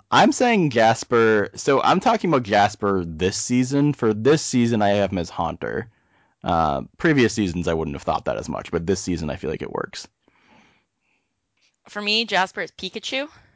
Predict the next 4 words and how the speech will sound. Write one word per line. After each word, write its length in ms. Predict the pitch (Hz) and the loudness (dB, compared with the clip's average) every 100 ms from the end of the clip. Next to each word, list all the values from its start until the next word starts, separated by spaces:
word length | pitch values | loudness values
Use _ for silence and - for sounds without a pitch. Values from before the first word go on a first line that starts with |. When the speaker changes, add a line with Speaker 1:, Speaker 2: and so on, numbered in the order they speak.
| _ | _
Speaker 1:
Interesting. 640 | 127 - 90 - 60 80 95 _ _ _ _ | -10 -8 -10 -6 -6 -6 -10 _ _ _ _
Speaker 2:
Yeah, 440 | 240 226 160 67 - | 0 2 2 0 -8
like, 400 | 214 208 - - _ _ _ _ - | -8 -6 -10 -20 _ _ _ _ -20
s-, 300 | - - | -20 -16